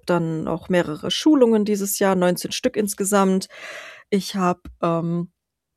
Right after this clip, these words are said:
ja, viel digitales Arbeiten, viel Computerarbeit, viel, äh, ja, telefonieren mit, mit Behörden, mit, mit Kunden von uns, äh,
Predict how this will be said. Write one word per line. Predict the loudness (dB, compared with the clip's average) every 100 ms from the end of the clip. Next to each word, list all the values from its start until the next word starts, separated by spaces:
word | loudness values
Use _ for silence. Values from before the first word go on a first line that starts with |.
| _ _ _ _ 0
ja, | 2 2 _
viel | -4 2 4 4 0 -20 -20 -6
digitales | -6 -4 -2 4 4 4 -2
Arbeiten, | -2 0 2 0 0 -4 -4 -6
viel | -4 -4
Computerarbeit, | -4 -8 -8 -6 -4 -2 0 0 -2
viel, | -6 -2 4 8 8 6 4
äh, | 4 4 2 0 -20 -20 -20 -20 -20 -20 _
ja, | 0 2 2
telefonieren | 2 0 0 0 2 2 2 2 2 -2 -6 -4
mit, | -4 -4 -8 -4
mit | -4 -4 -10 0
Behörden, | 2 4 6 8 6 2 0 0
mit, | 0 -2 -8 -4
mit | -6 -6 -14 -14 -16 _
Kunden | -2 0 0 -4
von | -4 0 0
uns, | 0 -2 -2 -4 -8 -8 -6
äh, | -2 0 -2